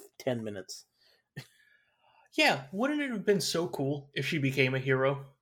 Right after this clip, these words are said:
Speaker 2: Like, they, they, they, like, got her enough on that side, and then, like, the, you know, in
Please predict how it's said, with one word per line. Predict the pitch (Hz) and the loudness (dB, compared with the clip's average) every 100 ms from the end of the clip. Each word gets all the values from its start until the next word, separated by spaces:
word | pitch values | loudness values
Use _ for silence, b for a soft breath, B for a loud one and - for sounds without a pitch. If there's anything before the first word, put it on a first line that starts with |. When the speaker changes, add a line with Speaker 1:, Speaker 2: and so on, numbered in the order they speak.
| _ _ _ _ - | _ _ _ _ -8
Speaker 2:
Like, | 131 | 0
they, | 143 143 | 0 2
they, | 143 139 127 131 131 _ | 6 6 6 0 -8 _
they, | 139 139 127 | -6 0 0
like, | 123 123 - | -2 -8 -2
got | 135 147 | 2 4
her | 143 139 131 135 | 6 6 4 2
enough | 135 131 123 127 - - | -2 2 4 2 0 -4
on | 139 131 | -2 2
that | 131 - | 0 2
side, | 139 139 | 0 2
and | 147 | 4
then, | 139 | 4
like, | 127 117 - b _ _ | 4 2 0 b _ _
the, | 135 156 - - _ _ _ | -4 -4 -4 -12 _ _ _
you | 147 131 | -6 -4
know, | 117 120 | -4 -6
in | 143 127 120 | -6 -6 -6